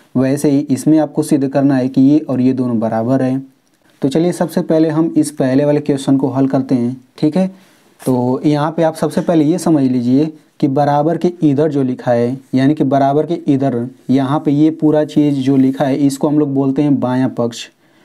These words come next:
और इंग्लिश में क्या बोलते हैं, इंग्लिश में बोलते हैं एलएचएस, यानी कि लेफ्ट हैंड साइड।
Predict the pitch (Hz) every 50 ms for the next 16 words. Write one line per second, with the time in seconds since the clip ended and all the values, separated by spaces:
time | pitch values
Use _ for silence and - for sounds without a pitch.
0 | _ _ _ _ _ 135 135 135 135 - - 151 139 143 156 160 160 - 156 147
1 | - 151 143 139 147 143 135 139 139 143 156 160 151 139 143 147 156 151 - 156
2 | 139 135 139 135 135 135 147 135 143 151 - - 131 127 127 127 131 - - 131
3 | 123 120 117 - - _ _ _ _ _ _ - 131 135 139 156 156 156 139 131
4 | 139 147 143 147 - 131 127 131 - - 120 120 120 113 -